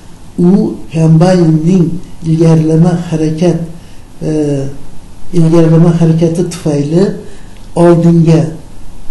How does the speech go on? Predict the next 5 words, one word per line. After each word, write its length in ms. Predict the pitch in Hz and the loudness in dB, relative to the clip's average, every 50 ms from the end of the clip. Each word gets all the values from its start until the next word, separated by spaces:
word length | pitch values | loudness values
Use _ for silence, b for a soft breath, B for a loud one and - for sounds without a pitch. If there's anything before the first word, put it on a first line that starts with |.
| - - - - - - | 2 2 2 2 2 0
F 260 | - 185 196 180 - - 170 139 139 131 135 139 | 2 4 4 4 4 2 -2 -4 -4 -4 0 2
Y 320 | 165 196 190 175 - - - - - - - - - - - - | 4 4 4 4 2 0 -2 -6 -6 -8 -8 -2 2 4 4 6
masofaga 720 | 165 160 160 165 160 156 160 160 151 147 139 160 165 180 180 175 - 175 | 4 4 4 4 4 4 4 4 2 0 0 2 2 2 2 2 2 2
engashadi. 680 | 170 175 175 175 175 165 165 175 160 151 135 135 131 135 - - B B B B B B B B - | 2 4 4 4 4 4 2 2 0 0 0 -2 0 0 2 2 B B B B B B B B 0
A 160 | - 180 190 | 2 2 2